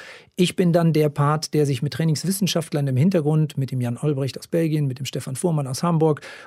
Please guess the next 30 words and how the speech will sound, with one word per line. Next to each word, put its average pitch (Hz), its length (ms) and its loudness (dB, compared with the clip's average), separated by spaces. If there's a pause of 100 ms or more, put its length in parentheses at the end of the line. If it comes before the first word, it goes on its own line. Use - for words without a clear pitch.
und 160 120 2
mehreren 143 380 2
anderen 170 480 4 (320)
zusammensetzt, 175 680 2
Telefonkonferenzen 151 840 0
abhält, 139 560 0
die 139 120 2
Ergebnisse 151 520 0
evaluiert, 151 680 2 (100)
nachschaut, 160 880 2
wie 156 100 2
gut 156 320 0
sie 165 420 2
in 147 140 2
der 143 120 0
letzten 143 420 0
Zeit 143 440 -2 (120)
unterwegs 143 520 0
waren, 175 160 0
in 143 120 0
den 135 100 0
letzten 135 340 -2
Wochen, 180 280 2 (420)
aber 156 220 2
dann 160 160 2
auch 143 240 -4
ausblickend 160 640 0
die 147 80 -2
Trainingspläne 151 560 -2
schreibt 147 380 -2